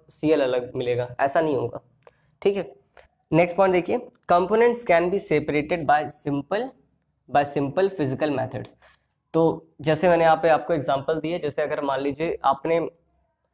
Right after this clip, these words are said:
वाटर में ऑयल को ऐड कर दिया, तो आपको पता है ऑयल और वाटर मिक्स तो होंगे नहीं, तो अगर ऑयल की लेयर जो है आप उसको ईजीली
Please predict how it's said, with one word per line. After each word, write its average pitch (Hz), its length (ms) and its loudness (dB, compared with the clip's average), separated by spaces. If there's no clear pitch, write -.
वाटर 165 380 2
में 208 180 2
ऑयल 165 260 4
को 165 140 2
ऐड 127 200 -2
कर 123 140 -6
दिया, 127 220 -14
तो - 160 -8
आपको - 420 0
पता 160 220 0
है 165 80 0
ऑयल 156 300 2
और 160 100 2
वाटर 135 260 0
मिक्स 151 280 -2
तो 151 80 -4
होंगे 160 220 -4
नहीं, 135 160 -8
तो 170 160 2
अगर 170 300 4
ऑयल 160 420 2
की 170 80 2
लेयर 156 280 4
जो 135 120 -2
है 135 100 -2
आप 139 180 -2
उसको 147 280 -4
ईजीली 156 420 -2